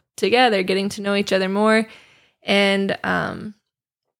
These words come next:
talking about, we wanted to do a community service project, but we thought, "Okay, let's have an event <laughs> where we can invite more teens to." So we went ice skating was the first event, and Elizabeth and Curtis and a couple, there was a guy from work that I,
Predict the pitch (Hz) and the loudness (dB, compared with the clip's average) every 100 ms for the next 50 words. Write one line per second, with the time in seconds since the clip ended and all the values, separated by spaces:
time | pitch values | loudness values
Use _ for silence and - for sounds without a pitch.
0 | _ - 247 214 214 208 196 180 180 196 | _ -4 2 2 2 -2 0 0 -2 -2
1 | 196 180 190 214 196 180 214 208 190 226 | -4 -4 -6 -6 -4 -4 -4 -4 -2 -2
2 | 226 220 226 - 208 208 214 196 196 190 | 0 0 0 2 2 2 0 0 -2 -2
3 | - 208 185 - - 247 202 190 247 277 | 2 2 2 0 -4 0 2 2 2 0
4 | 247 226 190 202 196 - - 240 226 - | 0 -2 -2 -2 -2 -2 0 0 0 -4
5 | - _ 208 208 196 202 196 190 185 196 | -10 _ -2 2 2 0 -2 0 0 0
6 | 220 254 247 254 - _ - - 202 - | -2 0 0 -2 -8 _ -12 -12 -12 -10
7 | - - - - - _ _ - 214 208 | -8 -8 -10 -18 -20 _ _ -2 2 4
8 | 202 220 - 208 214 - 185 180 180 175 | 4 2 2 2 2 2 0 0 -2 -2
9 | 175 - 190 - 208 185 185 175 - 180 | -2 0 0 0 0 0 0 -2 -2 -2
10 | 180 190 196 202 202 196 165 185 208 202 | 2 2 2 2 0 0 -6 -2 2 2
11 | 202 196 202 - 170 180 175 - - 196 | 4 2 0 -2 -2 -2 -4 -6 -4 -6
12 | 180 175 190 190 185 180 185 196 - 185 | -4 0 0 0 0 0 0 0 -2 -2
13 | 185 196 196 220 170 180 180 - | 0 -2 -2 -2 0 0 0 -2